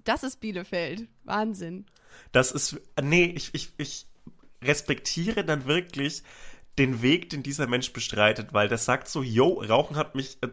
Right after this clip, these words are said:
Speaker 2: zu einem Luftröhrenschnitt und zu einem Luftröhrenzugang
Speaker 1: Mhm.
Speaker 2: gebracht.
Speaker 1: Aber der bringt mir
Speaker 2: Aber
Speaker 1: jetzt
Speaker 2: ich
Speaker 1: was.
Speaker 2: mach weiter.“
Speaker 1: Aber der bringt
Speaker 2: Der
Speaker 1: mir
Speaker 2: bringt mir jetzt was.
Speaker 1: Ja.
Speaker 2: Ich kann jetzt doppelt so viel rauchen.
Speaker 1: Win-win.
Speaker 2: Das find ich cool.
Speaker 1: <laughs> Win-win. Oh mein Gott. Oh mein Gott. Ähm, ja, das finde ich aber, das ist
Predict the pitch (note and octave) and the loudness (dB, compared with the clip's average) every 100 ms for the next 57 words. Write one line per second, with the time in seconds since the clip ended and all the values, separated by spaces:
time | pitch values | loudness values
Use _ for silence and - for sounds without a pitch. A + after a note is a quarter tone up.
0 | - - B2+ A#2 A#2+ E3+ - A2+ G#2+ G#2+ | -6 -2 0 2 2 0 -2 2 2 2
1 | - G#2+ G2 G#2 - G#2+ G#2+ D3+ G#3 G2+ | 0 -2 -2 -6 -4 -2 -2 -2 -2 0
2 | G#2 A2+ - F#2+ F#2 F#2 F#2+ - G2 G#3+ | 2 0 -2 0 0 0 -2 6 6 6
3 | G#3 A#3+ C#4+ B3+ B3+ G#3+ F#3+ G2+ - - | 2 2 0 0 -4 0 2 2 2 2
4 | G#2 - F#2+ G2+ - F2+ F2 A2+ A#3+ A3+ | 2 4 4 4 2 0 0 0 0 0
5 | A3 A3 A2+ G3 D#3+ A2+ A#2 - - - | 2 4 4 2 0 2 2 2 0 -4
6 | C#3 - - A#2+ A2+ - - D3 - - | -6 -8 0 2 2 -2 4 4 4 0
7 | C#3 B2 A2+ A2 A#2 G#3 A3 D4 F4 D4+ | 0 2 6 8 8 6 4 4 4 4
8 | B3+ B3+ C#4+ - - - D3 - - - | 4 4 2 2 0 0 0 2 0 0
9 | - - - - A#3 C4 C#4 E4+ - G#3+ | -4 -4 -10 -2 4 6 4 -2 -2 0
10 | G#3 G3+ G#3+ C#4+ D3 - - A3 C#4 A#3+ | 0 0 -6 -6 -6 -10 0 2 2 2
11 | G3+ G3 F3+ E3 - - B3 C#4+ B3 G#3 | -2 -2 -4 -8 -12 -10 -10 -10 -12 -12
12 | E3 E3 - - - - - G#3+ G#3+ G#3 | -12 -12 -16 -20 -20 -20 -8 -4 -4 -6
13 | G#3 - - C#4 G#3+ - D#4 C#4+ B3+ A#3+ | -12 -16 -4 -2 -2 -4 -6 -4 0 0
14 | A#3+ E3+ - B3+ D4 | 0 -8 -10 -10 -10